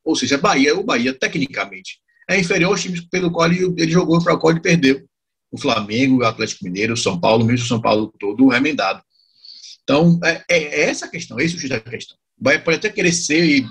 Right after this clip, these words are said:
um jogo, um time mais propositivo, mas ele tem problemas técnicos, tem problema de campo. E aí não passa só pelo Dado. É um time que propõe, que gosta de ter a posse, de criar, mas ele vai ter dificuldades quando encontrar um time que não,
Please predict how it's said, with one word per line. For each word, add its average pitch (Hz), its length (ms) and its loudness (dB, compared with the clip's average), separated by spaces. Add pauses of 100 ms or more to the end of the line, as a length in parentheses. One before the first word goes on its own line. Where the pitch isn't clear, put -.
(120)
um 131 140 -4
jogo, 127 180 0
um 113 40 -4
time 120 240 0
mais 117 180 0
propositivo, 113 540 0
mas 135 160 0
ele 165 80 -4
tem 170 100 0
problemas 165 540 0 (560)
técnicos, 135 520 -8
tem 117 140 -8
problema 123 220 -4
de 156 100 -2
campo. 110 400 -8 (360)
E 120 80 2
aí 131 120 4
não 170 80 2
passa - 200 0
só - 120 0
pelo 175 220 -2
Dado. - 300 -2 (320)
É 117 60 0
um 131 40 0
time 131 160 -6
que 135 120 -2
propõe, 151 1040 4
que 135 100 -8
gosta 131 160 0
de 113 60 -8
ter 131 100 2
a 104 60 0
posse, 151 420 2
de 127 100 -6
criar, 131 380 -2
mas 175 160 -4
ele 175 100 -2
vai 180 120 0
ter 196 100 -2
dificuldades 170 420 -2
quando 180 140 -6
encontrar 165 340 0
um 170 80 0
time 156 320 -6
que 175 140 -12
não, 175 180 -8